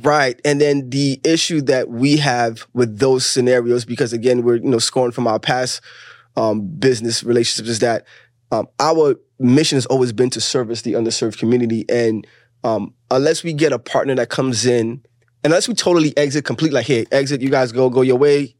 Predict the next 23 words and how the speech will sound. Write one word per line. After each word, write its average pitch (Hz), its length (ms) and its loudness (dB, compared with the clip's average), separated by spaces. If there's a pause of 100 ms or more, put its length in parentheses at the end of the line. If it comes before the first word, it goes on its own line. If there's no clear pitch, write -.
take 131 220 -2
your, 127 320 2 (280)
you 135 100 2
know, 113 320 0 (440)
you 135 80 2
know, 117 160 4
eight, 139 160 0
nine 135 220 2
figures 143 480 0
and 127 160 0
you 120 40 -6
go 135 120 2
off 127 180 0
in 127 140 -2
Maryland," 135 500 2
and, 113 220 -2 (320)
and 123 100 0
we're 127 80 2
completely 127 460 -2
away 143 220 2
from 131 220 0
it. 127 160 0 (360)
Um, 117 260 -2